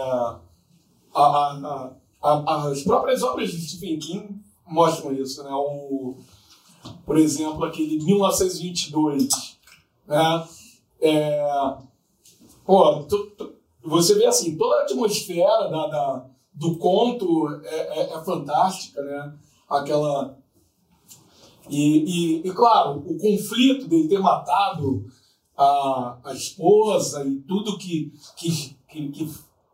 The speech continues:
toda a crise que ele vive a partir daí. Mas o cara, né, o personagem, que agora me foge a memória o nome dele, né, o,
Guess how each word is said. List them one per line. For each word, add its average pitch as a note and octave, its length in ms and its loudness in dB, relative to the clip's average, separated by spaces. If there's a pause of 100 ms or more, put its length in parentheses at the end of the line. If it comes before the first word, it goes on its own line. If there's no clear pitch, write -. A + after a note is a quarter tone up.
(380)
toda F#3+ 320 6
a E3 120 -4
crise A#3 520 2
que E3+ 100 -6
ele D#3+ 300 -2
vive F#3 320 -4
a - 60 -2
partir D3 340 -6
daí. C#3+ 340 -4 (460)
Mas G#3 280 4
o - 140 0
cara, - 640 0 (200)
né, E3+ 200 2 (100)
o C3 160 -2
personagem, E3+ 880 -2
que C#3+ 100 -12
agora D#3 320 -8
me C3+ 280 -18
foge C#3+ 260 -6
a C3 40 -12
memória C3 340 -12
o B2+ 40 -18
nome B2 160 -16
dele, F#3 420 2 (480)
né, D#3+ 420 2 (720)
o, E3+ 840 2